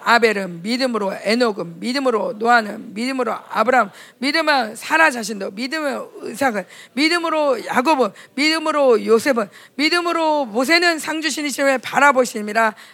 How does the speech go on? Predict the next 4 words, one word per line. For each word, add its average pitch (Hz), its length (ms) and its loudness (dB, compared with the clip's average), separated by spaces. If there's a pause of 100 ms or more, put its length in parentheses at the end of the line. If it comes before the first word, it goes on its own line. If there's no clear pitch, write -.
참았으며 277 880 2 (400)
믿음으로 359 680 4
기생 320 460 -2
라합은, 233 560 4